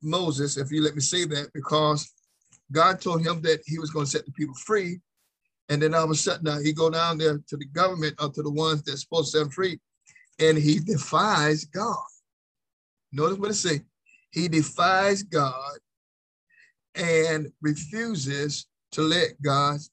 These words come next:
people go. Now, stay with me. He refuses to do what the Lord told him to do, 'cause Me-, uh, Moses would go down and re-,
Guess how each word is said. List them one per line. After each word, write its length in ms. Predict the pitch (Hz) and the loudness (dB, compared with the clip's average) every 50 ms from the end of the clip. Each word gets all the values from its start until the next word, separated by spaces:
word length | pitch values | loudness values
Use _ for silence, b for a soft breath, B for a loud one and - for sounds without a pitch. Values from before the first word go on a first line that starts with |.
| _ _ _ | _ _ _
people 500 | - - 156 156 156 - 160 170 - - _ _ _ _ | -8 -6 -6 -6 -6 -8 -10 -12 -12 -14 _ _ _ _
go. 340 | - - 214 202 139 - _ _ _ _ _ _ _ _ _ _ _ - _ _ _ _ _ _ _ _ _ - | -2 0 0 0 0 -4 _ _ _ _ _ _ _ _ _ _ _ -20 _ _ _ _ _ _ _ _ _ -2
Now, 240 | 160 156 139 135 - | 0 0 0 -2 -6
stay 260 | - - - - 160 175 | -12 -14 -8 -4 -4 -4
with 220 | 175 196 226 - | -2 -4 -6 -6
me. 140 | - 156 127 - _ _ _ _ _ _ _ _ _ _ _ _ _ _ _ _ _ _ _ _ _ _ _ _ b b b b b b b b _ _ _ _ _ _ _ _ _ _ _ - | -6 -10 -14 -14 _ _ _ _ _ _ _ _ _ _ _ _ _ _ _ _ _ _ _ _ _ _ _ _ b b b b b b b b _ _ _ _ _ _ _ _ _ _ _ -2
He 160 | - 156 180 | 0 0 2
refuses 640 | 175 165 160 147 - - 196 214 226 220 - 202 190 | 2 2 0 0 0 0 2 2 2 2 0 -2 -4
to 120 | 196 196 | -6 -4
do 260 | 180 180 185 175 170 | -2 0 2 2 2
what 180 | 160 156 151 156 | 2 2 2 2
the 80 | 156 | 2
Lord 600 | 151 156 165 185 185 175 147 139 139 143 143 - - _ _ _ _ _ _ _ _ _ _ _ _ _ _ _ _ _ _ _ _ _ _ _ _ _ | 2 4 2 2 2 0 -2 -2 -2 -4 -6 -8 -10 _ _ _ _ _ _ _ _ _ _ _ _ _ _ _ _ _ _ _ _ _ _ _ _ _
told 280 | - 190 185 175 165 160 | -4 -4 -4 -2 0 0
him 180 | 156 160 156 147 | 2 2 0 0
to 80 | 151 156 | -2 -2
do, 200 | 156 175 160 143 | -2 0 -2 -2
'cause 220 | - 139 135 131 | -2 -4 -4 -2
Me-, 160 | 135 147 160 165 160 - 147 143 - - | 0 0 2 0 0 -2 -8 -12 -6 -4
uh, 200 | 147 139 139 139 | -4 -4 -4 -4
Moses 420 | 143 143 156 165 175 175 175 175 | -2 0 2 2 2 2 0 -2
would 220 | 160 151 151 156 143 | -2 -2 -2 -2 0
go 120 | 165 160 | 0 2
down 380 | 160 160 160 156 156 156 147 131 _ - | 2 4 4 4 2 0 -2 -6 _ -8
and 160 | 143 143 139 | -8 -8 -6
re-, 120 | 139 139 | -6 -8